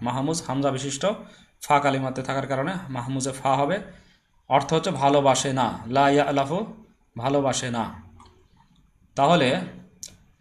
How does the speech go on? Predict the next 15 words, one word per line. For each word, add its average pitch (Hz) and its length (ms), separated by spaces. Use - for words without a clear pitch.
আল 151 240
মুমিনু, 165 580
এটার 143 220
অর্থ 139 220
হবে 156 220
আল 151 220
মুমিনু, 139 480
অর্থাৎ 123 340
মুমিন 143 560
বা 127 120
মুসলমান, 143 500
মুমিন 160 360
মুসলমান। 151 640
আল 135 140
মুমিনু, 160 640